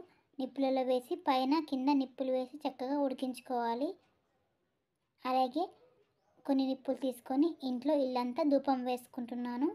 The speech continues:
ఇలా ధూపం వేసుకోవడం వల్ల ఆ వాసనకు మన మనస్సు, ఇల్లంతా ప్రశాంతంగా ఉంటుంది. ఇప్పుడు ఒక ఐదు వెల్లుల్లిపాయలు ఆ నిప్పుల్లో వేసి కాల్చుకోవాలి. ఇక అన్నీ కాలిన తర్వాత ఒక్కొక్కటిగా తీసుకొని ఒక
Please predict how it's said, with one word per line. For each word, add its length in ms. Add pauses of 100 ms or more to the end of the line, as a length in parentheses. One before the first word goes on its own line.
ఇలా 200 (240)
ధూపం 320
వేసుకోవడం 460
వల్ల 220 (140)
ఆ 100 (100)
వాసనకు 520 (180)
మన 120 (140)
మనస్సు, 360 (120)
ఇల్లంతా 460
ప్రశాంతంగా 800 (100)
ఉంటుంది. 400 (840)
ఇప్పుడు 260 (280)
ఒక 120 (180)
ఐదు 180
వెల్లుల్లిపాయలు 680 (340)
ఆ 140
నిప్పుల్లో 420
వేసి 200 (100)
కాల్చుకోవాలి. 800 (540)
ఇక 160 (160)
అన్నీ 240 (100)
కాలిన 420
తర్వాత 440 (420)
ఒక్కొక్కటిగా 560 (160)
తీసుకొని 400 (120)
ఒక 100